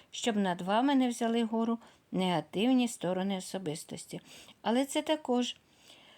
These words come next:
найсприятливіший час для того, щоб раз і назавжди змінити своє життя. Якщо на щось у вас раніше не вистачало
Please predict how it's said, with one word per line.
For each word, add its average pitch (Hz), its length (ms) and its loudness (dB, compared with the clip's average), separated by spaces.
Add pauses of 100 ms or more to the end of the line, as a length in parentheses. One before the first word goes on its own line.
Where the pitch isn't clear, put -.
(140)
найсприятливіший 226 1300 0
час 233 280 -2
для 196 140 0
того, 247 280 -2
щоб 190 300 -4
раз 220 340 0
і 185 80 0
назавжди 190 600 -2
змінити 190 480 -4
своє 208 300 -4
життя. 202 400 -8 (440)
Якщо 226 460 0
на 302 180 2
щось 220 420 -4
у 196 60 -8
вас 202 280 -2
раніше 202 500 -2
не 196 100 0
вистачало 196 680 -2